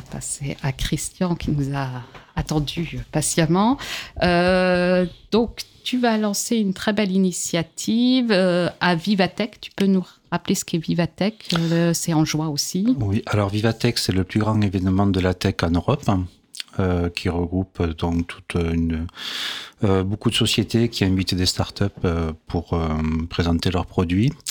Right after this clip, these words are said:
Speaker 2: Et, euh, donc, on va lancer en juin, euh, une plateforme de jeu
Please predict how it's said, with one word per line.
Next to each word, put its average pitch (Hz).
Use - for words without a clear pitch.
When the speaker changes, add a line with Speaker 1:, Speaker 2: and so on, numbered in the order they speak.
Speaker 2:
Et, 110
euh, 90
donc, 104
on 90
va 104
lancer 110
en 101
juin, 92
euh, 82
une 98
plateforme 104
de 92
jeu 95